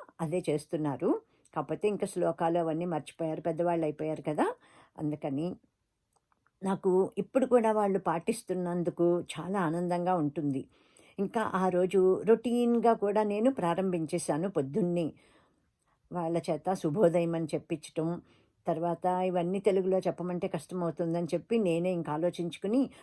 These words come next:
"Thank you అమ్మ, thank you నాన్న, thank you జేజ, thank you farmers, thank you soldiers, thank you doctors, thank you sanitary workers,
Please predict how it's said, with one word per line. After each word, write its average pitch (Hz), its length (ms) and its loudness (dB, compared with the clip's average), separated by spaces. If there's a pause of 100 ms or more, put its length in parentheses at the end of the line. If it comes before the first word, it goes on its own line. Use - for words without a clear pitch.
(140)
"Thank 185 240 2
you 180 100 4
అమ్మ, 160 460 -2
thank 190 220 0
you 196 100 0
నాన్న, 165 500 -2
thank 190 200 0
you 202 100 2
జేజ, 160 240 0
thank 170 460 -2
you - 20 4
farmers, 165 400 0
thank 190 400 -2
you 208 120 2
soldiers, 165 480 0
thank 185 200 -2
you 190 120 2
doctors, 170 340 -2 (100)
thank 175 200 -4
you 190 100 -4
sanitary 165 400 -2
workers, 165 560 0